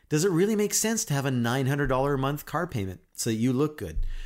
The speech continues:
Or is it better to save up, own a vehicle as a depreciating asset with no payments?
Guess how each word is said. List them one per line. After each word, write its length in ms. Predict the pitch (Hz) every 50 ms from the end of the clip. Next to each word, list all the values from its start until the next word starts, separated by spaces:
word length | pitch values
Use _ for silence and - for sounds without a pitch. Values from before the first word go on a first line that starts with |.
| - - -
Or 140 | 131 131
is 80 | 127 113
it 160 | 135 110 -
better 220 | 131 127 139 147 139
to 60 | 135
save 360 | - - - 160 156 151 120
up, 300 | 123 117 123 - - - _ 135
own 160 | 139 147 151
a 40 | 131
vehicle 460 | 107 113 107 104 101 - 117 123 143
as 160 | 117 104 95
a 60 | 107
depreciating 760 | 95 107 - - - 127 120 - - 123 110 107 101 - -
asset 340 | 127 156 156 - - 107 117
with 160 | 104 104 -
no 140 | 104 101 101
payments? 480 | - 117 117 113 98 82 76 - -